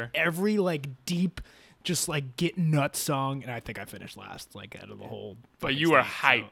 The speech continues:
Speaker 1: so
Speaker 2: hype.
Speaker 1: <laughs> yeah, I did the best I could.
Speaker 2: <laughs>
Speaker 1: Kendrick Lamar can only do so much, these little green bean legs I have.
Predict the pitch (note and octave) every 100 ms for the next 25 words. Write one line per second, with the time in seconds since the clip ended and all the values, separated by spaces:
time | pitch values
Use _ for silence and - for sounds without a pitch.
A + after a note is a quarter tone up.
0 | - - D4 F#3+ C#4+ G#3+ B3 - G#3 E3+
1 | G#3 E3 G3+ D3 D#3 - C3+ B2+ C3 G2+
2 | A#2+ - - F#3+ F#3+ E3+ - A#3 B3+ C4+
3 | A3+ G#3 G3 F#3+ G3 G#3 F#3 D#3+ F3 E3
4 | D#3+ D3 D#3+ C#3+ D3+ D3 C3+ B2+ C#3 D3
5 | C#3+ C3 C3 A#2+ A#2 A#2 G#2+ G2 G2+ G2+